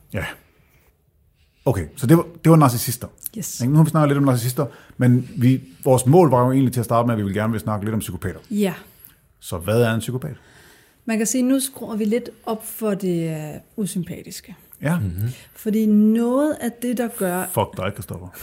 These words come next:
Speaker 1: <laughs> Eller var det ikke, nej, var det, var det ikke det, du mente?
Speaker 3: Hvad?
Speaker 2: Jeg har
Speaker 3: Skal
Speaker 2: ikke
Speaker 3: jeg så
Speaker 2: sagt
Speaker 3: sige mere nu, eller hvad?
Speaker 1: Okay, men jeg troede bare, vi skulle skrue op for det usympatiske, men okay. Ja.
Speaker 3: Nå, jeg troede, det var mig, du hentydede til.
Speaker 2: For at vi kan, <laughs> for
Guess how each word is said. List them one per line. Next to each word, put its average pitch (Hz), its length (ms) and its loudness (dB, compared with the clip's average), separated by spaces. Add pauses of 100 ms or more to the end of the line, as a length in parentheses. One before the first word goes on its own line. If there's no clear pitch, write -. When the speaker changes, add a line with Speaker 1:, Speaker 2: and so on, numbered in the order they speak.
(180)
Speaker 1:
<laughs> 240 340 2
Eller 127 100 2
var 117 100 4
det 120 120 2
ikke, - 180 -12
nej, 139 180 -2
var 117 80 4
det, 123 180 0
var 120 60 0
det 123 100 0
ikke 143 40 -2 (120)
det, 135 100 -4 (960)
du - 20 -2
mente? 269 320 0
Speaker 3:
Hvad? 127 120 -6
Speaker 2:
Jeg 131 60 -8
har 180 140 -6 (240)
Speaker 3:
Skal 196 80 -2
Speaker 2:
ikke 147 100 0
Speaker 3:
jeg 131 100 2
så 143 60 -4
Speaker 2:
sagt 139 100 8
Speaker 3:
sige 143 160 2
mere 190 220 0
nu, 180 240 0
eller 143 120 -2
hvad? 147 280 0 (1200)
Speaker 1:
Okay, 127 200 0
men 120 80 6
jeg 156 120 6
troede 170 160 6
bare, 175 100 6
vi 147 60 4
skulle 151 120 4
skrue 143 200 4
op - 120 4
for 143 60 4
det 127 80 6
usympatiske, 104 520 0
men 120 80 0
okay. 175 200 0 (240)
Ja. 180 120 -2
Speaker 3:
Nå, 123 120 0
jeg 120 100 0
troede, 127 220 -2
det 95 80 -4
var 90 100 -6
mig, 104 80 -4
du 123 80 -4
hentydede 110 400 -6
til. - 180 -8 (880)
Speaker 2:
For - 180 0
at 247 220 4
vi 226 80 6
kan, - 420 -2
<laughs> - 1600 -2
for 240 60 2